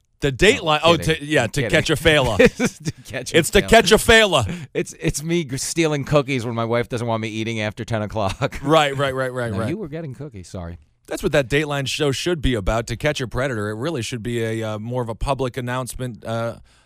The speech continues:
Speaker 1: about diabetes. I mean, the
Speaker 2: Oh,
Speaker 1: amount
Speaker 2: what?
Speaker 1: of cookies that those people love.
Speaker 2: Oh, man.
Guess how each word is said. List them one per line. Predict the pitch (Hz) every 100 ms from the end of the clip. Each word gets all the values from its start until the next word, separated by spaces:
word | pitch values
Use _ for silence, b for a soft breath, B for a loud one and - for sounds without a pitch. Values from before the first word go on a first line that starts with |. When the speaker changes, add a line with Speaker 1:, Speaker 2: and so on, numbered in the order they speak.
| _
Speaker 1:
about | 135 151 131
diabetes. | 135 160 165 143 220 156 90 - b b
I |
mean, | 156 180
the | 180
Speaker 2:
Oh, |
Speaker 1:
amount | 170 226 285
Speaker 2:
what? | 139
Speaker 1:
of |
cookies | - 311 226 147
that | 139
those | 131 156
people | - 165 151 139
love. | 147 254 131 -
Speaker 2:
Oh, | 113 117 104
man. | 92 87 85 85